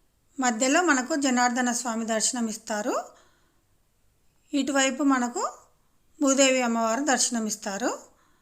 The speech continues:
జనార్దన స్వామి దగ్గర నుంచి కొద్దిగా ముందుకు వస్తే ఇక్కడ మనకు నాగదేవత దర్శనం ఉంటుంది. నాగదేవతను దర్శించుకొని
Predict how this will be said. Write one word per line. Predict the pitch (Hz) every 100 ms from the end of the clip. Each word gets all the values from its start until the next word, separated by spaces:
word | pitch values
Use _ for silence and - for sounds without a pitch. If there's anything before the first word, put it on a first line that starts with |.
| _ _ _ - - - - - 254
జనార్దన | 262 294 311 330 320
స్వామి | - 262 247 247
దగ్గర | 208 220 220
నుంచి | 214 359
కొద్దిగా | 311 233 262 262 240
ముందుకు | 233 240 247
వస్తే | 226 - 320 330
ఇక్కడ | 277 247 233
మనకు | 220 349 508 - - - - _
నాగదేవత | 277 262 277 285 277 233 302 320
దర్శనం | 247 - 269 254 233
ఉంటుంది. | 208 202 220 440 - - - _ _
నాగదేవతను | 269 269 285 285 262 254 240 277
దర్శించుకొని | 247 - 269 - - 226